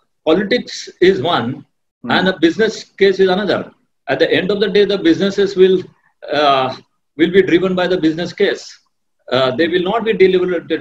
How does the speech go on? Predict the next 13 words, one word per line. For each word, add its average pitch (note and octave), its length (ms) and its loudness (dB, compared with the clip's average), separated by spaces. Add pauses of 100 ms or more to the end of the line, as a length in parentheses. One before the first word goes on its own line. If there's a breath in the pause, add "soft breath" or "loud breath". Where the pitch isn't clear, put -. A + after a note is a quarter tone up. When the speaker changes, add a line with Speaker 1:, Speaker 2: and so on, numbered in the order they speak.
(140)
Speaker 1:
uh, C3+ 260 -2 (200)
mm, B2+ 340 -10
uh, A2 240 -6 (120)
mm, A#2 200 -14
uh, G#2 260 -6 (500)
uh, A#2+ 60 -2 (380)
dependent F3 460 -2
on E3 140 -2
the, D#3+ 140 2 (400)
on B2+ 280 -8
the D#3 80 -2
political E3 380 0
rhetoric. G2+ 420 -4